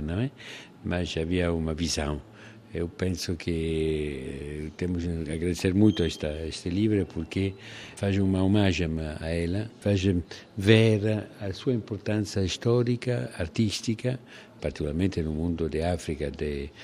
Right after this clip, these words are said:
eh, de Europa, de, da segunda metade do mil novecentos, de, da luta da li-, da libertação, de umas tantas esperanças depois da guerra, tantas lutas contra a pobreza. Ela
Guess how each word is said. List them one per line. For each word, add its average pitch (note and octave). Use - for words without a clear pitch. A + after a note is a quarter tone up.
eh, -
de C#2
Europa, E2+
de, D2+
da D2
segunda E2+
metade D#2
do C#2+
mil F2
novecentos, D#2+
de, D2+
da C#2+
luta D#2
da D2
li-, D2
da C#2
libertação, D2
de D#2
umas D2+
tantas E2
esperanças D#2+
depois D#2+
da D2+
guerra, C#2
tantas F2+
lutas F#2
contra E2
a -
pobreza. D#2+
Ela F2